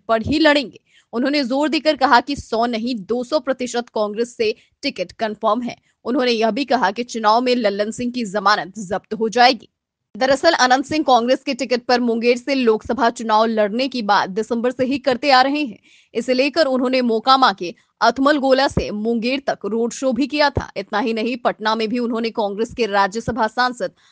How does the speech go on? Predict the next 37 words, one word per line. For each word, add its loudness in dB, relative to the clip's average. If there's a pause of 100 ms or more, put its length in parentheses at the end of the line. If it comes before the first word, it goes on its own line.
(160)
अखिलेश -2
प्रसाद 0
सिंह -6
के -2
साथ -2
रोड -4
शो -6
किया 0
था। -10 (280)
इसे -2
लेकर 2
कांग्रेस -2
में -2
भी -6
गहमागहमी -2
बनी -6
रही। -2 (420)
खास 6
बात 8
है 6
कि 0
इसी -4
माह 2
तीन -4
फरवरी -2
को -2
पटना 0
के -6
गांधी 0
मैदान 0
में -2
कांग्रेस -2
की -6
उनतीस -8 (300)
वर्षों 4
के 2
बाद 2